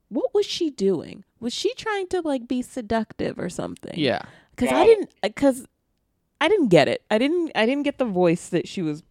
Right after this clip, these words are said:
Speaker 1: putting on. She ha-, my, what was my note? Um, uh, is she trying to be seductive by sitting on a cactus? Was that an accident or was that intentional to get him to look at her butt?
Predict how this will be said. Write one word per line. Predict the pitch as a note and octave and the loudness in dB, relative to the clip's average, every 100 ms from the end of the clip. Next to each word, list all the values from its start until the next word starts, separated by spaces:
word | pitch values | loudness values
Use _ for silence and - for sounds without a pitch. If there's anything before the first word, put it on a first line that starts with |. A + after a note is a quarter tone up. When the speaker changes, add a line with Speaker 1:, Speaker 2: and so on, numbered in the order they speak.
| - | -2
Speaker 1:
putting | E3 D3 | -2 0
on. | C#3+ C#3+ D#3 - - - | -2 -2 -4 -8 -20 -16
She | - C#4 - | -6 -4 -2
ha-, | A3 A#3+ - | -2 -4 -4
my, | G#3+ A3 A3+ A3+ | -4 -2 0 -2
what | G#3 B3 | -2 -2
was | A#3+ | -4
my | G#3+ F3+ | -4 -4
note? | E3 C#3 G2 - - | -4 -6 -8 -12 -8
Um, | D3+ B2 G#2+ - _ _ _ _ _ _ _ - | -6 -6 -10 -14 _ _ _ _ _ _ _ -2
uh, | D3+ - | 0 0
is | F#3+ | -2
she | B3 | -2
trying | A#3+ B3+ A#3+ | -4 -4 -4
to | A3 | -4
be | A3 | -4
seductive | - G#3 F#3+ F3 F3 E3+ E3 | -4 -2 2 2 2 0 0
by | D#3+ | -2
sitting | D#3 F3 D#3+ | -4 -4 -6
on | D#3 C#3 | -6 -10
a | |
cactus? | - B2+ - - - - - _ _ _ - | -10 -12 -12 -16 -20 -20 -20 _ _ _ 0
Was | G#3+ | 6
that | B3 A3+ | 8 6
an | |
accident | G3 F3+ G#3+ - C4+ B3+ | 4 2 0 -2 -2 0
or | A#3 | 0
was | A3 | 0
that | A3 F#3+ | 0 -2
intentional | F#3+ F#3+ F#3+ G3 F#3 | -2 -2 -2 -2 -2
to | E3+ | 0
get | F3+ | -2
him | F3 E3+ | -2 -4
to | F3 | -4
look | E3 E3 | -4 -4
at | E3 | -4
her | D3+ | -4
butt? | C#3 D3 - | -2 -4 -6